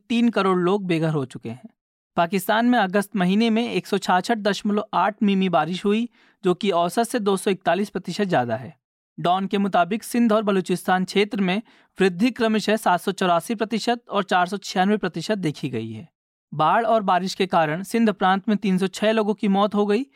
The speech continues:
वहीं बलूचिस्तान में तीन सौ चौंतीस, खैबर पख्तूनख्वा में एक सौ पचासी, पंजाब में एक सौ पैंसठ,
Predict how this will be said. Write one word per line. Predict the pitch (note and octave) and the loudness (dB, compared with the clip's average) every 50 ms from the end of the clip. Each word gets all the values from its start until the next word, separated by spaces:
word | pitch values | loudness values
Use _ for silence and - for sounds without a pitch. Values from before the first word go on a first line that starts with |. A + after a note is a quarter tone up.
| _ _ _ _ | _ _ _ _
वहीं | F#3 F#3 | -2 0
बलूचिस्तान | F#3 F#3 F3 F3+ F3+ - - F#3+ D#3+ - - G3 G#3 A3 | 0 2 2 0 0 -2 -4 -6 -4 0 0 2 2 2
में | A#3 A3 | 2 0
तीन | - G#3 F3+ F3 | 0 -2 -2 -2
सौ | - F3+ | -2 -2
चौंतीस, | E3 - F#3+ G3 F#3+ - A#3 A#3+ C4 - _ _ _ _ _ _ - | -2 0 0 0 0 0 -4 -4 -4 -8 _ _ _ _ _ _ -2
खैबर | A3 F#3+ G3+ F#3+ A#3 B3 | -2 0 2 2 0 0
पख्तूनख्वा | A#3 - A3 G3+ - _ - A3+ A3 A3+ - G#3 G#3 G#3 A#3 | 2 0 -2 -2 -2 _ 0 2 2 2 2 2 2 2 2
में | A3+ G#3 A3+ A3+ | 2 0 0 0
एक | G#3+ - | 0 0
सौ | - F#3+ | -2 -2
पचासी, | - F3 - - D#3+ D#3 D#3 E3 G3 A#3 B3+ A#3 - | -2 0 0 2 2 2 0 -2 -4 -6 -6 -8 -4
पंजाब | - F3 E3 F3 F3 F#3+ F#3 F#3+ G3 | -2 -2 0 0 2 2 2 2 2
में | G3+ G#3 G3+ | 0 -2 -2
एक | F#3 - | -2 -2
सौ | - F#3 | -4 -4
पैंसठ, | - - E3+ F#3 - - G3 - | 0 0 0 0 0 -2 -4 -4